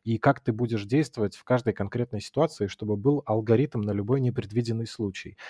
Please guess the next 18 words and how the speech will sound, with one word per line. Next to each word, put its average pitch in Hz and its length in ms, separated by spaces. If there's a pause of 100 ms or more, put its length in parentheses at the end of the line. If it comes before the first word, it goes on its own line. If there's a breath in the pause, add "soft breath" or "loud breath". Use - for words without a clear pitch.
(320 loud breath)
Мне 113 180
кажется, 127 340
тогда 113 360
и 107 340
технический - 560
анализ, 113 480 (260)
э, 101 140 (120)
будет 110 280
помогать. 113 560
И, 110 120
кстати, 127 320
он 120 120
не 117 100
исключает 113 460
фундаментального, 92 800 (140)
я 107 160
так 98 200
думаю. 87 320